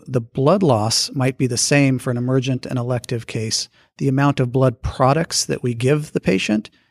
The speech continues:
is dramatically different for the emergency cases. For example, uh, an emergency colectomy, um, that might get twice as much packed red blood cells and up to three times as much fresh frozen plasma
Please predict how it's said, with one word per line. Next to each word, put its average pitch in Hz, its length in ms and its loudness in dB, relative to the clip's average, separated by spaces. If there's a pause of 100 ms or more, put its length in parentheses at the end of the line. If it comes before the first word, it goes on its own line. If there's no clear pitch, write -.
(100)
is 127 140 0
dramatically 135 600 0
different 107 380 -4
for 123 160 -4
the 120 60 0
emergency 120 480 -2
cases. 113 500 -4 (440)
For - 120 -4
example, 135 460 4
uh, 120 160 -2 (460)
an 147 100 2
emergency 135 500 2
colectomy, 131 720 0 (180)
um, 113 360 -2 (640)
that 131 280 -4
might 139 320 2
get 131 300 0 (240)
twice 160 400 0
as 139 140 -2
much - 500 -2 (300)
packed 123 260 0
red 120 160 0
blood 117 200 -4
cells 113 440 -6
and 123 160 0
up 127 180 -6
to 120 100 -4
three 160 300 0
times 117 320 -2
as 117 140 -2
much 117 360 -4 (460)
fresh - 280 -2
frozen 120 320 2
plasma 123 560 0